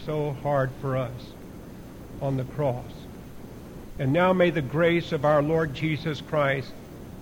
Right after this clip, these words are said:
and the love of God our Father and the communion and the fellowship of the Holy Spirit, our keeper and guide,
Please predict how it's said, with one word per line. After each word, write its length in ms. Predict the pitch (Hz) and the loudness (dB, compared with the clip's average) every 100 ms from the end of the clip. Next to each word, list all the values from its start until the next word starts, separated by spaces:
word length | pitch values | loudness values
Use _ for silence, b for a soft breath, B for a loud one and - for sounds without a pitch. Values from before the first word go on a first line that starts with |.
| - - | -14 -8
and 120 | 147 | -2
the 80 | 131 | 2
love 240 | 143 175 185 | 4 4 4
of 180 | 160 | 2
God 300 | 117 175 175 | 4 6 6
our 180 | 165 160 | 6 4
Father 500 | 156 156 147 127 127 - - - - - - - | 2 4 4 4 -2 -6 -12 -14 -14 -14 -14 -4
and 120 | 139 | 0
the 60 | 131 | 2
communion 580 | - 156 180 185 180 165 | 2 4 4 4 2 2
and 140 | 139 | 0
the 60 | 139 | 0
fellowship 580 | - 170 170 - 170 | 2 2 2 -2 -4
of 120 | 139 127 | -2 0
the 140 | 135 | 0
Holy 320 | 107 170 160 | 0 0 0
Spirit, 460 | 156 - 165 160 151 | -4 -2 0 2 2
our 180 | 131 131 | 2 0
keeper 440 | - 165 220 180 | -2 -4 -2 -2
and 160 | 175 135 | -2 0
guide, 380 | 135 131 131 | 0 0 -2